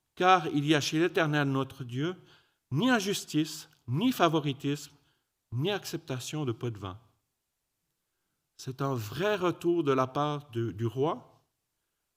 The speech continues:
et le peuple est à nouveau instruit à honorer l'Éternel.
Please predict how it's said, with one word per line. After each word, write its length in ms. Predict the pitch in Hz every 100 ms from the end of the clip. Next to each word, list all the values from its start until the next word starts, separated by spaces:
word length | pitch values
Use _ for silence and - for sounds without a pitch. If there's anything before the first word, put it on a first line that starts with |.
| _ _
et 100 | 127
le 140 | 147
peuple 560 | 147 175 190 190 - - _ -
est 180 | 131 131
à 80 |
nouveau 520 | 127 131 127 131 131 - _ _
instruit 680 | 139 170 175 - - 151 165 -
à 140 | - 120
honorer 600 | 151 147 127 135 135 131 _ _ -
l'Éternel. 640 | 127 123 107 104 92 98